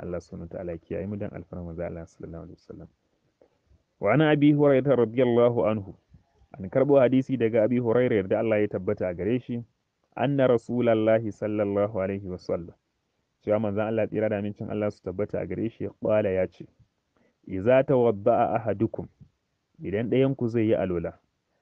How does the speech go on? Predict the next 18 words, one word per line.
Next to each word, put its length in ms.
"falyaj'al 720
fi 240
anfihi 640
ma'an," 560
to, 100
ya 80
sanya 380
ruwa 260
a 100
hancinsa, 680
"summa 540
liyastanthir," 1000
sannan 500
ya 100
face 680
bayan 440
ya 200
shaƙa. 480